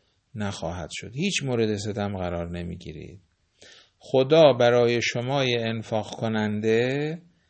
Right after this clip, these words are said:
پاداش‌های زیادی در نظر گرفته. نه تنها خدا چیزی کم نمیگذاره، بلکه چند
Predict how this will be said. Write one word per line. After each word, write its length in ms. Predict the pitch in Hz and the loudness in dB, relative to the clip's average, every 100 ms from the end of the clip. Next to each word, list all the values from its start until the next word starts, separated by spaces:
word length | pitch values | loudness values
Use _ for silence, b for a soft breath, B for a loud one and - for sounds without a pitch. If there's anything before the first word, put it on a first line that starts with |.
| _ _ _ _ _ _ | _ _ _ _ _ _
پاداش‌های 680 | - 113 110 104 - 123 139 | -2 0 2 0 0 2 2
زیادی 460 | 120 113 127 139 | 0 -2 -2 -4
در 180 | 120 110 | -4 -4
نظر 420 | 101 98 98 90 | -4 -6 -8 -8
گرفته. 640 | 85 78 82 - - 80 - | -10 -12 -12 -16 -18 -16 -14
نه 120 | 98 113 | -12 -6
تنها 340 | 156 160 151 | -4 -2 -4
خدا 280 | - 123 120 | -4 -2 -2
چیزی 300 | - 120 110 | -4 -10 -10
کم 280 | - 107 104 | -6 -6 -6
نمیگذاره، 760 | 98 98 104 110 95 101 127 - b b b _ | -8 -8 -10 -10 -8 -8 -12 -16 b b b _
بلکه 540 | 127 143 147 170 165 160 _ _ | 0 0 0 0 0 -2 _ _
چند 500 | - - - 123 120 | -4 -2 2 0 0